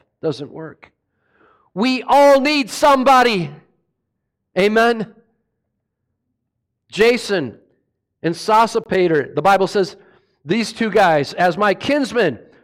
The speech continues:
probably indicating simply that they were fellow Jews, not necessarily relatives, but if Lucas was just mes-, mentioned as a Jew, or if he was a Jew, then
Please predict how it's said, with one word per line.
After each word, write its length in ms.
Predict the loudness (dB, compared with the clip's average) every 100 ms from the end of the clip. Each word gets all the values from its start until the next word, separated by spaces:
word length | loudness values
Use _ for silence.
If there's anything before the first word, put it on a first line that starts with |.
| -2
probably 360 | 2 2 2 -2
indicating 480 | -4 0 0 0
simply 420 | -6 -2 -2 -2 -2
that 180 | 0
they 100 | 2
were 140 | 2 0
fellow 320 | 2 2 2
Jews, 420 | 0 -4 -4 -6 -14 -20 _ _ _ -6
not 380 | 0 0 0
necessarily 640 | -2 -4 -4 -4 0 0 0
relatives, 640 | 2 2 0 -2 -6 -4
but 320 | -4 -6 -8 _ -2
if 200 | -2 -2
Lucas 480 | -2 -2 -2 -6 -2
was 200 | -4 -2
just 300 | -4 -4 -4
mes-, 420 | -4 -4 -8 -6
mentioned 480 | -4 -4 -4 -6 -4
as 240 | -2 -2
a 80 | -4
Jew, 360 | -4 -2 0 -2 -8 -20 _ _ _ _ _ _ _ _ _ _ _ _ -8
or 160 | -6 -2
if 180 | -4 -4
he 100 | -2
was 300 | 0 0 -4
a 60 |
Jew, 500 | -6 -4 -2 -4 -8 -6
then 720 | -2 0 0 0 -2 -6